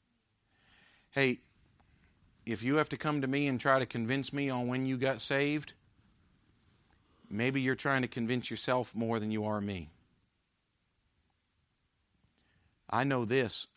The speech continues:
I know I'm saved. I remember the day I called upon the Lord. You say, "Pastor, are you trying to talk us out of it today?" No, I'm not trying to do a thing.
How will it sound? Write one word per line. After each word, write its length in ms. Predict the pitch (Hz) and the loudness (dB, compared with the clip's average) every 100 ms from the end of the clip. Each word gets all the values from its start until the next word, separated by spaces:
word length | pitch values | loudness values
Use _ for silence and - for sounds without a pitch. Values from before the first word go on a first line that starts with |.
| - | -4
I 100 | 120 | -2
know 160 | 123 | 0
I'm 120 | 104 | -2
saved. 540 | 95 127 98 90 107 - _ _ _ _ _ _ _ _ _ _ _ _ _ _ _ 123 | -4 -2 -4 -6 -14 -20 _ _ _ _ _ _ _ _ _ _ _ _ _ _ _ -2
I 80 | |
remember 320 | 123 107 117 113 | 0 0 -2 -2
the 100 | 120 | -2
day 240 | 113 104 | 0 2
I 100 | 107 | 0
called 280 | - 107 104 | -2 -4 -4
upon 260 | - 113 | -8 -8
the 60 | 110 | -6
Lord. 400 | 117 117 110 117 - _ _ | -6 -8 -10 -18 -20 _ _
You 80 | 123 | -10
say, 160 | - 123 | -8 -2
"Pastor, 380 | 127 127 - | 0 0 -2
are 40 | 135 | -6
you 120 | 147 | -6
trying 240 | 151 147 | -6 -4
to 60 | 123 | -4
talk 300 | - 135 127 | 0 0 0
us 120 | 113 | -2
out 160 | 131 135 | 0 0
of 100 | 123 | 0
it 120 | 135 | -2
today?" 340 | 131 135 135 - | -2 0 0 -2
No, 180 | 104 104 | -6 -6
I'm 180 | 101 | -8
not 160 | 101 110 | -8 -12
trying 220 | - 101 | -12 -10
to 60 | 101 | -8
do 140 | 107 | -6
a 60 | 110 | -6
thing. 320 | - 104 101 | -8 -10 -12